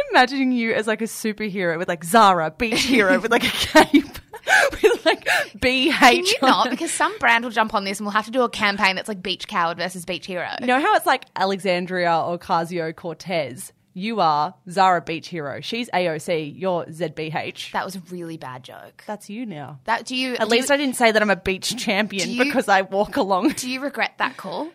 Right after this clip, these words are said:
Speaker 1: Do you regret saying you're a beach <laughs> hero?
Speaker 2: <laughs>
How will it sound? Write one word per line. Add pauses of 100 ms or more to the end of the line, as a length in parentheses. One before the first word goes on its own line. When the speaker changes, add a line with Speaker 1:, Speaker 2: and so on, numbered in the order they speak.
(140)
Speaker 1:
Do
you
regret
saying
you're
a
beach
<laughs>
hero? (540)
Speaker 2:
<laughs>